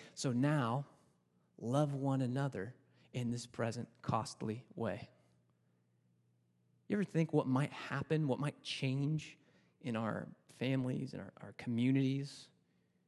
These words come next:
if we as a group of people loved like this, if we were willing to pay the cost and be present in people's lives? Man, pe-,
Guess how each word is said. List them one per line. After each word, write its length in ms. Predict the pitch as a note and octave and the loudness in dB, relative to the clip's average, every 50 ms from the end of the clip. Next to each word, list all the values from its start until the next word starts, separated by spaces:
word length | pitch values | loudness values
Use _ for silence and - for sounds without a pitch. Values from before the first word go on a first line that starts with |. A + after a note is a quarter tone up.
| _ _ - | _ _ -8
if 100 | D#3+ - | -8 -4
we 460 | C3 B2 B2+ C#3 C#3 C#3+ D3+ D#3 C#3+ | -4 0 2 4 4 4 6 4 4
as 80 | C3 B2 | 2 0
a 40 | A#2 | 0
group 220 | A#2+ C3+ C3+ B2+ | 0 0 0 0
of 100 | B2+ - | -2 -4
people 380 | - C3+ C3 - - A#2+ A2 G#2+ | -2 -2 -2 0 -2 -2 -2 0
loved 320 | A2 G#2+ G#2+ A#2 B2+ - | 2 2 2 2 0 0
like 240 | B2 A#2 A2+ A#2 - | 0 0 0 0 -2
this, 260 | - - C3+ C3 - | -6 -6 -6 -6 -8
if 60 | - - | -12 -4
we 120 | - C3+ C#3 | 0 2 2
were 120 | C3 B2+ | 2 2
willing 240 | B2 C3 B2+ B2 A#2+ | 2 2 2 2 0
to 60 | G#2 | -2
pay 260 | - - - B2+ B2+ | -4 -4 -4 -4 -4
the 80 | - - | -4 -6
cost 500 | - - - - A2 G#2+ G#2+ - - - | -10 -6 -6 -4 -4 -4 -6 -8 -10 -10
and 180 | A2 G2+ G2 - | -10 -10 -8 -8
be 140 | - G2 | -8 -8
present 460 | B2 - - - C3 A#2+ A#2 A#2+ G#2+ - | -8 -8 -6 -4 -4 -4 -4 -4 -8 -10
in 40 | |
people's 320 | - - A2+ - - - - | -10 -10 -8 -8 -10 -10 -10
lives? 440 | A2+ A#2 A#2 - A#2+ - - - _ _ _ _ _ _ _ _ _ _ _ _ _ _ _ _ _ _ _ _ _ _ _ _ _ _ _ _ | -10 -10 -10 -10 -12 -16 -18 -20 _ _ _ _ _ _ _ _ _ _ _ _ _ _ _ _ _ _ _ _ _ _ _ _ _ _ _ _
Man, 180 | C#3 C3+ A#2+ G#2+ | -6 -6 -6 -4
pe-, 120 | - - | -6 -8